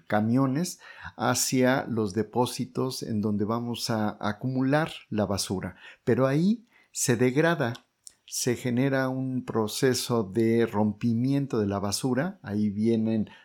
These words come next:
los pepenadores, colectan plásticos, metales y demás, se pueden reciclar, algunos simplemente se degradan y esto es lo que llamamos autofagia.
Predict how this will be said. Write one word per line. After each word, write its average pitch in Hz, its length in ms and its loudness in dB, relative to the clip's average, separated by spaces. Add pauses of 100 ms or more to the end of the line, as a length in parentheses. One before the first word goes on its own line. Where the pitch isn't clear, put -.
los 104 360 -2
pepenadores, 123 1080 -2 (300)
colectan 104 800 0
plásticos, 110 1000 -4
metales 117 1000 -2
y - 20 -6
demás, 117 440 -2
se - 200 -6
pueden 110 380 -2
reciclar, 127 680 -2 (260)
algunos 113 580 0
simplemente 120 640 -4
se 101 220 -2
degradan 135 720 -2 (340)
y 123 220 4
esto - 520 -2
es 113 160 -4
lo 113 220 -4
que 107 160 -6
llamamos 110 720 -2
autofagia. 113 1120 -2